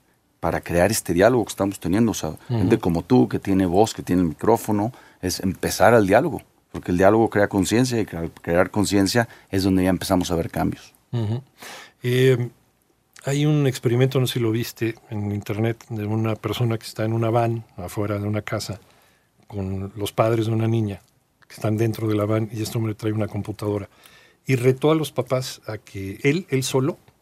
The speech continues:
Speaker 2: conectaba con esta, con la niña que vivía en esa casa y en media hora la sacaba de su casa.
Speaker 1: Sí, lo vi.
Speaker 2: ¿Sí lo viste?
Speaker 1: Sí, sí, sí.
Speaker 2: Y en media hora sale la niña
Speaker 1: Sí.
Speaker 2: con su maletita, ¿no?
Speaker 1: Sí.
Speaker 2: Y los
Speaker 1: Y
Speaker 2: papás
Speaker 1: los
Speaker 2: no lo
Speaker 1: padres
Speaker 2: creían.
Speaker 1: hasta
Speaker 2: Sí, sí, hasta llorando, ¿no?
Speaker 1: llorando.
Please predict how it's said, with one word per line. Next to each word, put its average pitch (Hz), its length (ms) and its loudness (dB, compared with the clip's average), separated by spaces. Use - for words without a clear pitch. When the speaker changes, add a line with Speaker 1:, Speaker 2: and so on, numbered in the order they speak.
Speaker 2:
conectaba 135 640 2
con 127 220 0
esta, 117 300 -2
con 110 180 -4
la 113 80 2
niña 127 300 2
que 110 100 -4
vivía 107 180 0
en 113 80 -2
esa 123 180 -2
casa 113 360 -8
y 120 120 0
en 123 80 4
media 127 260 4
hora 120 100 0
la 110 100 0
sacaba - 340 -10
de 95 80 -20
su - 120 -20
casa. - 240 -20
Speaker 1:
Sí, 85 160 -4
lo 85 140 -2
vi. 82 140 -4
Speaker 2:
¿Sí - 140 -4
lo 143 80 4
viste? 101 360 2
Speaker 1:
Sí, - 0 -
sí, 87 160 -4
sí. 85 240 -8
Speaker 2:
Y 117 100 0
en 113 80 0
media 131 260 4
hora 127 160 0
sale 127 240 -2
la 113 140 0
niña 123 260 2
Speaker 1:
Sí. 87 60 0
Speaker 2:
con 107 80 0
su 104 100 -6
maletita, 101 600 -8
¿no? - 80 -20
Speaker 1:
Sí. 82 240 -6
Speaker 2:
Y 127 40 -2
los 87 120 0
Speaker 1:
Y - 20 0
Speaker 2:
papás 95 240 0
Speaker 1:
los - 20 -4
Speaker 2:
no 165 60 2
lo 92 60 6
Speaker 1:
padres 117 260 4
Speaker 2:
creían. 131 320 0
Speaker 1:
hasta 78 500 -8
Speaker 2:
Sí, 131 280 -2
sí, 139 180 -2
hasta 117 200 -2
llorando, 120 400 0
¿no? 87 60 0
Speaker 1:
llorando. 87 360 -2